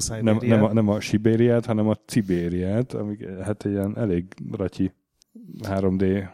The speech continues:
Speaker 1: akciójátéknak tűnt.
Speaker 2: Hát ilyen
Speaker 1: Igen.
Speaker 2: kalandakció. Szerintem a kett-, egy mocsok jól néztek ki.
Speaker 1: Igen?
Speaker 2: Ne-,
Speaker 1: Nekem
Speaker 2: nekem
Speaker 1: most
Speaker 2: a
Speaker 1: azt tűnt, hogy milyen rohadt szarul néz ki.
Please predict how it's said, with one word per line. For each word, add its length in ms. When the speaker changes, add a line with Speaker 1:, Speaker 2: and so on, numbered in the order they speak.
Speaker 1:
akciójátéknak 840
tűnt. 380
Speaker 2:
Hát 160
ilyen 260
Speaker 1:
Igen. 240
Speaker 2:
kalandakció. 520
Szerintem 240
a 80
kett-, 340
egy 120
mocsok 340
jól 140
néztek 420
ki. 280
Speaker 1:
Igen? 200
Speaker 2:
Ne-, 80
Speaker 1:
Nekem 120
Speaker 2:
nekem 240
Speaker 1:
most 160
Speaker 2:
a 40
Speaker 1:
azt 120
tűnt, 160
hogy 160
milyen 180
rohadt 420
szarul 320
néz 200
ki. 140